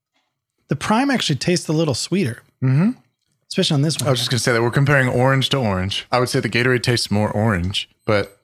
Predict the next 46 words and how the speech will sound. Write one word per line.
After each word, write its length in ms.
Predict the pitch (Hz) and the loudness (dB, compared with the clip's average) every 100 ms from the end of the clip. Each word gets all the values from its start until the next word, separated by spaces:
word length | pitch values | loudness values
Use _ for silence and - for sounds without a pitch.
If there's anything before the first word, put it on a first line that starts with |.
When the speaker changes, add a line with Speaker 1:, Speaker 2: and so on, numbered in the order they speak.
| _ | _
Speaker 2:
the 80 | 110 | -10
Prime 360 | - 117 143 143 | -2 0 0 0
is 120 | 107 | 0
like 200 | 107 98 | -2 -2
a, 240 | 78 82 - _ | -2 -4 -10 _
it's 80 | - | -6
like 80 | |
a 60 | 110 - | -6 -2
popsicle. 480 | 120 - - 90 - _ _ | -4 -4 -6 -8 -10 _ _
Speaker 1:
Oh 60 | 160 | 0
my 120 | 160 | 0
God, 220 | 123 131 | 0 0
that's 160 | 147 - | -2 -2
what 120 | 120 | -2
it 80 | 120 | -2
is. 140 | 127 | -2
It 60 | 107 | -2
does 160 | 127 147 | -4 -2
taste 180 | 131 | -4
like 140 | 113 104 | -6 -8
popsicles, 500 | 110 110 120 - 117 | -8 -8 -12 -8 -2
melted 360 | 147 175 202 151 | 0 0 -2 -2
popsicles. 600 | 175 175 - 120 120 120 | 0 0 -4 -8 -6 -2
Speaker 2:
Yeah. 220 | 120 104 - | 0 -2 -2
Speaker 1:
So 140 | 240 | 2
it's 180 | 262 175 | 2 2
the 100 | 214 | 0
coconut 460 | - 247 269 214 139 | 0 0 2 0 0
water 260 | 139 123 | 0 0
that 140 | 113 131 | 0 0
I'm 140 | 151 | 0
tasting. 340 | 143 131 120 165 | -2 -2 -2 0
It 40 | |
has 140 | 156 147 | 0 0
that 100 | 147 | -2
kinda 180 | 156 135 | 0 0
smooth, 480 | - 160 165 170 - | -2 0 2 0 -2
creamy 280 | 170 165 | 0 0
feel. 340 | 147 - 175 175 - _ _ | 0 0 -2 -2 -8 _ _
Speaker 2:
The 80 | 135 | -4
Prime 280 | - 170 196 | 0 2 2
has 200 | 165 120 | 2 2
two 200 | - 170 | 0 0
grams 520 | 143 139 123 120 - | 2 4 4 2 2
of 140 | - 104 | 0 -2
sugars, 480 | - 107 90 95 | 0 0 0 -2